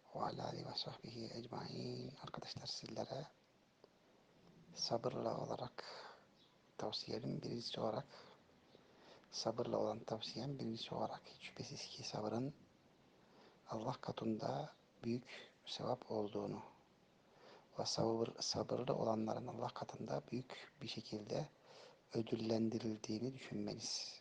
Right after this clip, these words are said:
Allah Azze ve Celle diyor ki ayetinde, "İnnemâ yuvaffas sabirûne ecrahum bi gayri hisâb."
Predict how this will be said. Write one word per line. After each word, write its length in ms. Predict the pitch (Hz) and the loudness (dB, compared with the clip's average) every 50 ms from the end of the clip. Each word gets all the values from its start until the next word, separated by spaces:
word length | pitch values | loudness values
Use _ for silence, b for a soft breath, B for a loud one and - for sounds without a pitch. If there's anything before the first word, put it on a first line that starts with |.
| - - | -14 -16
Allah 160 | - - 107 | -8 -4 -4
Azze 160 | - - - - | -4 -2 -2 -4
ve 40 | |
Celle 160 | - - 196 - | -4 -4 -6 -2
diyor 160 | - 160 165 | 0 0 0
ki 200 | - - - - | 0 0 -2 0
ayetinde, 560 | - 104 107 - - - - 214 - - - - B B B B B B B B B B B | 0 0 -2 -2 -2 0 2 4 4 4 2 0 B B B B B B B B B B B
"İnnemâ 480 | - 120 117 113 113 113 110 110 110 107 | 6 8 10 10 10 10 8 6 4 4
yuvaffas 540 | 107 107 110 113 131 - - - - - - | 2 2 4 2 2 2 0 -4 -4 0 2
sabirûne 840 | - - - 110 110 104 - 110 - - 127 135 127 110 107 - - | 4 6 8 8 6 6 6 2 4 6 6 6 6 6 4 2 2
ecrahum 840 | - 110 107 - - - - - - 117 135 - - - 143 139 143 - - - | 2 2 2 2 0 -2 -2 4 4 4 4 4 2 2 2 2 0 -2 -4 0
bi 140 | - 107 104 | 2 2 4
gayri 280 | 104 123 139 123 110 | 4 4 4 4 2
hisâb." 460 | 107 - - 107 - - - 104 - | 0 -2 -4 -4 -2 2 2 2 2